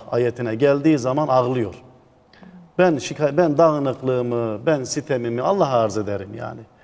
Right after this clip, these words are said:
bu halimi." Çünkü çok çekmiş. Çok çekmiş. Rüyada, rüyasında Efendimiz Aleyhisselatü Vesselam'ı gördüğü söyleniyor. Allah Resulü kendisine, "Ya Ali, nasılsın, halin nasıl?" dediği zaman, "Ya Resulallah,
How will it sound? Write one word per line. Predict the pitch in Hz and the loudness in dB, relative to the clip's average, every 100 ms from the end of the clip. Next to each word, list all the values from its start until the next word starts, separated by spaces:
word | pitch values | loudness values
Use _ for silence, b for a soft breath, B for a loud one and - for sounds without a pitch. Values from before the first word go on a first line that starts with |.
| b 170 | b 0
bu | 131 | 4
halimi." | 123 110 95 92 - b b | 4 2 -4 -12 -18 b b
Çünkü | - 202 - | -4 -2 2
çok | 262 190 | 2 2
çekmiş. | - 123 - 92 - - _ b b b b - | 0 -4 -4 -14 -16 -20 _ b b b b 2
Çok | 226 220 - | 4 4 4
çekmiş. | 151 - 110 98 - b b b - | 0 2 -6 -8 -14 b b b 2
Rüyada, | 165 208 202 185 | 4 6 4 4
rüyasında | 170 202 190 202 196 208 185 | 4 4 4 0 0 2 2
Efendimiz | 175 190 190 180 | 2 2 2 4
Aleyhisselatü | 180 180 180 | 2 2 2
Vesselam'ı | 180 165 175 175 175 | 2 2 0 2 4
gördüğü | 151 151 139 151 147 | 8 6 6 2 2
söyleniyor. | 139 117 101 95 87 - b b b - | 2 2 2 -2 -8 -12 b b b 0
Allah | 156 180 180 | 2 4 4
Resulü | 170 160 175 165 | 2 2 0 0
kendisine, | 165 160 156 165 165 | 2 0 -2 0 0
"Ya | 151 160 | 2 4
Ali, | 156 131 110 - - B B B | 2 2 -2 -6 -18 B B B
nasılsın, | 170 185 175 143 135 | 2 2 0 -2 -2
halin | 123 160 185 | 2 4 4
nasıl?" | 156 131 135 | 0 -2 -4
dediği | 139 143 | -4 -2
zaman, | 139 147 | -2 2
"Ya | 160 | 4
Resulallah, | 165 156 151 139 | 4 2 0 0